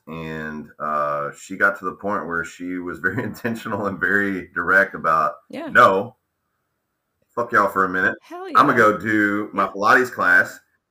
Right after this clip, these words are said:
Speaker 1: and I'm not asking you if it's a good time for you. I'll be
Speaker 2: Fuck that.
Speaker 1: gone from nine to ten."
Speaker 2: No.
Speaker 1: I was like,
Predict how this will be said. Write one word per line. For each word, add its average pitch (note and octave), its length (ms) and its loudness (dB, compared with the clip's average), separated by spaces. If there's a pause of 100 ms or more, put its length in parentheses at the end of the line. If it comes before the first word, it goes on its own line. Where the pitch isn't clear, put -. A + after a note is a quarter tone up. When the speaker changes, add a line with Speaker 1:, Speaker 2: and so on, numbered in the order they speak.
(320)
Speaker 1:
and G2+ 400 -2
I'm G2+ 100 0
not A#2 200 8
asking A#2 420 4
you G2+ 260 0
if G2+ 140 -2
it's - 140 -2
a - 20 -8
good G#2+ 200 0
time C3+ 320 6
for G2 100 -6
you. F#2 260 -2
I'll G#2+ 160 2
be C3+ 60 -2
Speaker 2:
Fuck A#2+ 60 -4
that. B2+ 80 6
Speaker 1:
gone A2 300 4
from G#2 180 -8
nine G#2 540 4 (160)
to - 80 -16
ten." A2+ 180 -4
Speaker 2:
No. F#3 300 -8 (160)
Speaker 1:
I E3 80 -4
was F#3 120 -8
like, F3+ 220 -2